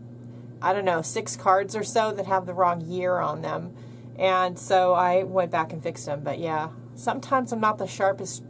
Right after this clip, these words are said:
tool in the shed. <laughs> I don't know what else to say. So I have another Rolodex card here, and it's got some, um, absorbent ground on it. And I'm wanting to practice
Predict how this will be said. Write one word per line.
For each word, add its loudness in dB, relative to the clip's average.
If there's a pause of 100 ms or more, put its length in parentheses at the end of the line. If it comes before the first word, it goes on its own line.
(140)
tool -6
in -4
the -4
shed. -4 (400)
<laughs> 2
I 4
don't 4
know 8
what 10
else 4
to -4
say. 0 (800)
So 2
I 6
have 6
another 4
Rolodex 4
card 2
here, -2
and 2
it's -2
got 0
some, 2
um, 2
absorbent -2
ground 2
on 4
it. -6 (720)
And 0
I'm 0 (340)
wanting 0
to -2
practice 0